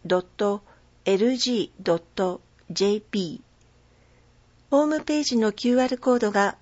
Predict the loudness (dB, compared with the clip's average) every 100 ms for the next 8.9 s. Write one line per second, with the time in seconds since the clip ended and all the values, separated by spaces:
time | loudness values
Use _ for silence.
0 | _ -2 -2 2 0 0 -2 -2 -4 -6
1 | -4 -6 -8 -18 _ _ _ _ _ _
2 | _ _ _ _ _ _ _ _ _ _
3 | _ _ _ 2 2 0 0 0 0 2
4 | 0 0 -4 -2 -2 -2 -8 _ -10 2
5 | 2 2 0 0 0 -4 -4 -10 _ _
6 | _ _ _ _ _ _ -16 -2 0 2
7 | 0 0 0 2 2 2 2 2 0 -2
8 | 0 0 2 2 0 0 0 -2